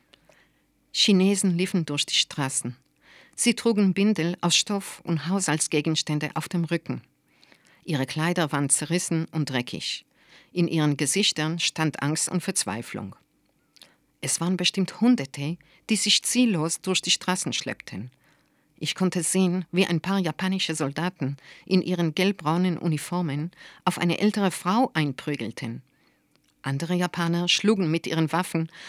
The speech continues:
auf eine sich schreiend zusammengedrängte Gruppe von Kindern ein. Es war entsetzlich. Ich hatte das Gefühl, mir würde die Kelle zugeschnürt werden.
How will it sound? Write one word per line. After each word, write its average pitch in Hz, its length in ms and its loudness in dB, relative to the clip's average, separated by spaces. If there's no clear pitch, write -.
auf - 220 0
eine 208 240 6
sich - 180 2
schreiend 196 300 4
zusammengedrängte 175 840 2
Gruppe 190 300 -2
von 160 200 0
Kindern 208 360 2
ein. 123 320 -6
Es - 220 0
war 143 160 0
entsetzlich. - 840 -4
Ich - 180 -4
hatte 170 200 -2
das 151 220 -2
Gefühl, 160 460 -4
mir 190 220 4
würde 185 340 0
die 143 160 -4
Kelle 170 400 -2
zugeschnürt - 720 0
werden. 120 340 -10